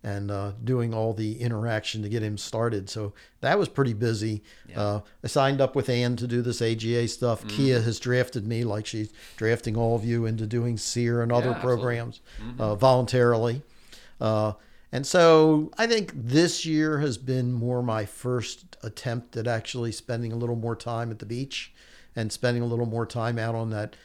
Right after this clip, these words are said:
Speaker 1: plastic watercraft that I've had for years and haven't
Speaker 2: Right.
Speaker 1: used very much.
Speaker 2: All right. Well, thanks, Mark. This has been fascinating. I could do two or three more podcasts. I have so many questions,
Speaker 1: <laughs>
Speaker 2: but hey, maybe I'll entice you back another day.
Speaker 1: Yeah, you can get me back anytime. I, if I leave your,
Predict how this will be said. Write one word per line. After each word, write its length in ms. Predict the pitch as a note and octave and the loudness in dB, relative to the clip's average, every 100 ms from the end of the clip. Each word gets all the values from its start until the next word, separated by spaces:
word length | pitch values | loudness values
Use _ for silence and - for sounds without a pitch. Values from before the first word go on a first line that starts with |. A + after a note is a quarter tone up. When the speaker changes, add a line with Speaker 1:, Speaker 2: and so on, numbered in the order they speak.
| - _ - | -20 _ 0
Speaker 1:
plastic 500 | C3 C3 - C#3 - | 6 6 4 -4 -2
watercraft 720 | A#2+ B2+ A#2 B2+ B2 A#2 - | 0 0 0 0 2 0 -2
that 120 | A2+ | -2
I've 160 | A2 | -2
had 280 | G#2+ A2+ G#2 | -2 -4 -4
for 100 | G2+ | -4
years 380 | A2 A2+ A#2 A2+ | -4 -2 -2 -4
and 100 | A2 | -6
haven't 240 | G#2 G#2 A2+ | -4 -4 -6
Speaker 2:
Right. 60 | |
Speaker 1:
used 220 | G#2 A#2 | -6 -6
very 260 | A#2+ G#2 G2 | -6 -6 -6
much. 340 | G2+ G#2 - - _ | -8 -14 -18 -20 _
Speaker 2:
All 140 | G2 F3 | -20 -16
right. 320 | D3 F3+ D#3 - - - - | -14 -12 -14 -18 -20 -20 -10
Well, 300 | A#2 D#3 - - | -2 -2 -2 -6
thanks, 300 | G3+ A#3+ C#3+ | -6 -6 -4
Mark. 160 | C3+ | -4
This 100 | F3+ | -2
has 80 | - B2+ | -6 -6
been 80 | |
fascinating. 520 | C3 D3 D3+ C#3+ C#3+ B2+ | -2 -2 -2 -6 -6 -4
I 120 | A2 | -6
could 160 | B2+ | -8
do 140 | B2 B2 | -10 -12
two 240 | - C#3+ | -12 -8
or 40 | C#3+ | -8
three 220 | - C#3 | -6 -6
more 180 | C#3 D3 | -4 -6
podcasts. 580 | - A#2+ A#2+ B2 A#2 A#2+ | -4 -4 -4 -6 -6 -6
I 40 | |
have 80 | A#2+ | -8
so 120 | - | -8
many 180 | B2 B2 | -10 -10
questions, 380 | B2 B2 - C3 | -8 -8 -4 0
Speaker 1:
<laughs> 160 | C#3 | 2
Speaker 2:
but 240 | - G2+ G2+ | 2 -2 -4
hey, 180 | A#2 A#2+ G#2 | -8 -6 -4
maybe 160 | B2+ E3+ | 0 2
I'll 120 | D3+ | 2
entice 300 | C#3 D#3 D3+ | 0 -2 -2
you 60 | C3 | 0
back 180 | C3+ | 0
another 240 | B2 A#2+ G#2+ | 0 -4 -4
day. 140 | G2+ - - | -6 -10 -4
Speaker 1:
Yeah, 160 | C#3 | 0
you 240 | D3 C#3+ C#3+ | 2 4 4
can 160 | D3 | 2
get 160 | C#3 D#3+ | 2 4
me 120 | D3+ | 4
back 280 | C3 C3 A#2+ | 4 4 4
anytime. 460 | C#3+ D3+ - A#2+ A#2 | 2 2 2 0 0
I, 100 | A2+ B2+ | -2 -2
if 320 | A#2+ B2+ C#3 A#2+ | -6 -4 -2 0
I 120 | A#2+ | 2
leave 400 | B2+ D#3 G3 F3+ | 4 4 4 2
your, 180 | E3 | -2